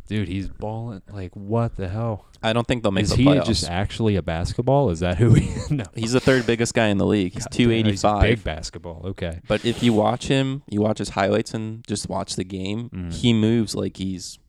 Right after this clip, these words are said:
Speaker 2: a guard.
Speaker 1: Yeah, I think you guys were talking about it. Like,
Speaker 2: He's
Speaker 1: in the
Speaker 2: very
Speaker 1: last
Speaker 2: light on his feet. He's
Speaker 1: Yeah.
Speaker 2: dominant. He just, he's just an all-around freak.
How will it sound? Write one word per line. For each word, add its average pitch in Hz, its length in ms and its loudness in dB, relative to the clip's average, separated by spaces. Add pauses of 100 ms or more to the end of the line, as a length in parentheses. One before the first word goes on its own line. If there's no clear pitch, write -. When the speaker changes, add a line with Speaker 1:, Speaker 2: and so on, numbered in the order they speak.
(340)
Speaker 2:
a 110 60 2
guard. 180 420 2
Speaker 1:
Yeah, 104 160 2
I 82 40 -6
think 131 200 -6
you 131 100 -8
guys 92 480 -4
were 87 240 -8
talking 92 320 -6
about 85 200 -8
it. 80 120 -10
Like, 85 120 -6
Speaker 2:
He's 95 80 -10
Speaker 1:
in - 40 -6
the 101 60 0
Speaker 2:
very 101 280 2
Speaker 1:
last 98 80 -4
Speaker 2:
light 101 200 2
on 104 100 2
his - 160 -4
feet. 98 400 -6
He's 92 140 -6
Speaker 1:
Yeah. 80 100 -4
Speaker 2:
dominant. 101 560 -4
He 95 140 -18
just, 95 260 -14
he's 98 180 -12
just 98 180 -6
an 98 80 -2
all-around 92 640 -4
freak. - 480 -16